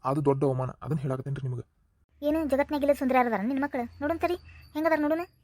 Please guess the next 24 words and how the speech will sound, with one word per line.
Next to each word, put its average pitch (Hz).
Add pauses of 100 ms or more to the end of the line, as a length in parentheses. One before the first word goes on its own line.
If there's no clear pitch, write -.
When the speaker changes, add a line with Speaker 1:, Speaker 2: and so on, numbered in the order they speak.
Speaker 2:
ಕರೆಸ್ತಿಲ್ಲ? 330 (600)
Speaker 1:
ಇಲ್ಲ 170
ಇಲ್ರಿ, 151
ನಾ 139
ಕರ್ಸಂಗಿಲ್ರಿ. 139 (540)
Speaker 2:
ಓಯ್, 254
ಹೇಳ್ತೀನಿ 262
ಇಲ್ಲಪ್ಪ 262
ನೀನು, 220 (500)
ಹೇಳ 269 (120)
ಪಟ್ಟನ 277
ಕನ್ನೆ 262
ನೋಡ್ಕೊಂಡು 254
ಹೋಗ್ತೇನವ. 254 (720)
Speaker 1:
ಅಣ್ಣಾರ 151 (100)
ಒಮ್ಮೆ 156
ತೋರಿಸ್ರಿಪ್ಪ, 151 (420)
ನಾವು 139
ಹೋಗ್ಬಿಡ್ತೇವೆ. 151
ಸುಳ್ಳ 139
ಇವ್ರು 147 (260)
ಬ-, 139 (360)
ಭಾಳ 127 (440)
ಇದು 143